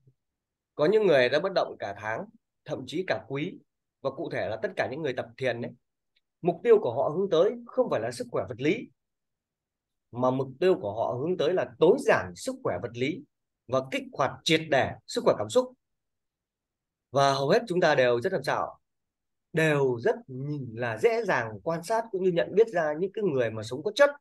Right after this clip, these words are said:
Sống có chất nó đơn giản như này, em rất là giỏi cái lĩnh vực chuyên môn của em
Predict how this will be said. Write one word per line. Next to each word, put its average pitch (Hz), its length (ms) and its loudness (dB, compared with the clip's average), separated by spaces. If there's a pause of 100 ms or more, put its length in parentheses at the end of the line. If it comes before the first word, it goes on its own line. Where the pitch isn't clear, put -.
(840)
Sống 160 180 -2
có 240 140 -2
chất 277 140 6 (360)
nó 196 100 -2
đơn 208 160 4
giản 104 200 0
như 160 80 0
này, 123 220 0 (120)
em 170 440 0
rất 220 160 0
là 185 60 0
giỏi 113 220 2
cái 143 80 -4
lĩnh 190 140 0
vực 139 160 -2
chuyên 160 160 -2
môn 156 180 2
của 101 100 -2
em 135 180 2